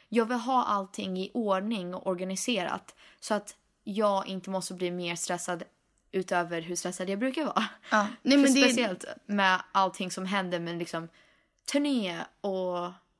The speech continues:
Speaker 1: låtar, ja, bara allting. Jag vill
Speaker 2: Alltså, det är
Speaker 1: ha
Speaker 2: ändå
Speaker 1: alla
Speaker 2: rimligt.
Speaker 1: delar. Ja.
Speaker 2: Alltså, det är inte så konstigt tycker jag. Men jag och Filip måste bli bättre på att,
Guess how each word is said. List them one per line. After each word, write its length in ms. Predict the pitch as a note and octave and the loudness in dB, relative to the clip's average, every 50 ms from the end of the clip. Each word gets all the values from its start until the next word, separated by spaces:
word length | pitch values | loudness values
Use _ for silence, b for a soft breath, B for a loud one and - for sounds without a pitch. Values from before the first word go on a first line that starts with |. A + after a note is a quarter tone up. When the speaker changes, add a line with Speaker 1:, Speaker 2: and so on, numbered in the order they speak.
| _ _ _ - A#3+ - _ - | _ _ _ -14 -14 -14 _ -4
Speaker 1:
låtar, 420 | A3+ A#3+ B3+ B3 A#3+ - A3 G3+ - | -2 0 0 0 0 -2 -4 -2 0
ja, 280 | - A#3 A#3 G#3 F#3+ F#3+ | 2 4 4 2 2 2
bara 100 | G#3 G3+ | 2 2
allting. 520 | - F#3 F3+ F3 F3 - G#3 F3 E3 - B B B B | 4 2 0 -2 -2 -6 -6 -6 -6 -8 B B B B
Jag 120 | B A3 B3+ | B 6 6
vill 60 | B3+ | 6
Speaker 2:
Alltså, 140 | B3 A#3+ D4+ | 6 8 8
det 60 | B3+ | 10
är 60 | B3+ C4+ | 10 10
Speaker 1:
ha 80 | B3+ | 10
Speaker 2:
ändå 120 | B3 A#3+ - | 8 8 8
Speaker 1:
alla 40 | - C4 | 6 6
Speaker 2:
rimligt. 220 | A#3+ A3 A3 A3 | 6 6 6 6
Speaker 1:
delar. 380 | G#3 G#3 F#3+ - - F#3 F#3 F#3 _ _ _ | 6 4 2 0 -2 -6 -10 -12 _ _ _
Ja. 80 | - G3 | 4 6
Speaker 2:
Alltså, 200 | G3 A#3+ A#3+ A3+ | 6 6 6 6
det 80 | A#3+ | 4
är 20 | C#4 | 6
inte 160 | C#4 A#3 G#3+ | 4 4 4
så 120 | G3+ G#3 G3+ | 2 0 2
konstigt 380 | G#3+ A3+ G#3+ G3 G#3 A3 G3+ | 4 4 4 4 2 0 0
tycker 200 | - G3 F#3 - | 0 0 0 2
jag. 120 | - - - - - - | 2 0 0 -2 -2 0
Men 480 | G#3+ G#3+ G#3 G#3 G#3 G3+ G#3+ - - - | 2 2 4 4 4 2 2 -2 -4 0
jag 480 | - A#3 G#3 G3+ G3+ G3+ G3 - G3 G3+ - | 2 2 4 4 2 2 0 -2 -4 -4 -2
och 120 | - G3 F#3+ | -4 -4 0
Filip 340 | - A#3 A3+ G#3 G3 G3+ | 2 4 4 4 2 0
måste 180 | G3+ G3 F#3+ - | -2 -2 -2 0
bli 120 | G#3 F#3+ | -2 0
bättre 340 | F3+ F#3 F3+ F3+ - - F#3 F3 | 0 0 0 -2 -2 -6 -6 -6
på 160 | - G3 G#3 | -2 -2 -2
att, 220 | G3+ G3+ - - | -2 -2 -6 -14